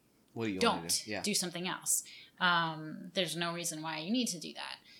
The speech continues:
Speaker 2: Um, and so I think having them being the support of, you know, not reminding me that this path that I noticed in, you know, the world kind of before I had left or that I went to school with,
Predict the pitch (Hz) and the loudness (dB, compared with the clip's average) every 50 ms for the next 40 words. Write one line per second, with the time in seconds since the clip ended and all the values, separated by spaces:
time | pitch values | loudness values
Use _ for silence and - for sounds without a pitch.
0 | - - - - 175 170 170 170 170 170 165 202 214 214 269 262 254 214 196 190 | -20 -12 -2 0 2 2 2 0 -2 -2 -2 -2 0 0 0 4 8 8 8 8
1 | 196 185 175 180 175 175 175 165 180 175 175 170 170 170 170 165 165 165 - 185 | 6 4 4 4 4 4 2 2 0 0 0 0 -2 -4 -4 -2 0 0 0 0
2 | 175 - - 165 165 160 - - 151 165 156 151 151 - - - - 151 165 160 | -2 -4 -4 -4 -4 -4 -4 -2 -2 -2 -2 -2 -4 -6 -8 -8 -8 -6 -6 -6
3 | 151 160 160 160 156 156 156 - - - - - - - _ _ _ _ _ _ | -4 -4 -2 -2 -2 -2 -4 -4 -4 -4 -4 -4 -6 -10 _ _ _ _ _ _
4 | _ - - - _ _ _ _ _ _ _ _ _ _ _ _ _ _ _ _ | _ -20 -20 -20 _ _ _ _ _ _ _ _ _ _ _ _ _ _ _ _
5 | _ _ _ _ _ _ _ _ _ _ _ _ - 175 196 190 180 175 175 175 | _ _ _ _ _ _ _ _ _ _ _ _ -4 0 2 6 8 8 8 8
6 | 175 175 175 170 170 175 175 165 170 165 - 165 165 - - 175 165 160 165 - | 6 4 4 2 0 0 0 0 -2 -2 -2 -4 -4 0 4 6 6 6 4 2
7 | - 185 160 151 - - 160 170 170 170 170 165 165 160 165 165 165 - - - | -2 -2 -2 -2 0 2 2 2 2 2 0 -2 -2 -2 -2 -2 -2 -4 -4 -4
8 | - 170 170 160 160 156 165 165 - - _ _ _ - 170 160 151 147 156 175 | -6 -6 -6 -6 -6 -8 -8 -10 -14 -18 _ _ _ -10 -8 -8 -6 -6 -6 -6
9 | 160 165 160 160 151 - - 156 151 - 160 - 165 - - 156 151 147 147 147 | -4 -4 -2 -4 -4 -4 -6 -6 -6 -6 -8 -10 -12 -8 -6 -6 -6 -6 -6 -8
10 | 147 156 156 160 160 - - - 151 147 147 208 156 _ _ _ _ - - - | -6 -6 -4 -4 -6 -6 -8 -10 -8 -8 -8 -10 -12 _ _ _ _ -20 -20 -12
11 | - 175 165 160 147 147 147 139 - - - - - 165 151 139 139 127 - - | -8 -4 -2 -2 -2 -4 -4 -4 -2 0 0 0 -2 -6 -6 -6 -6 -8 -8 -12
12 | - - - | -16 -18 -20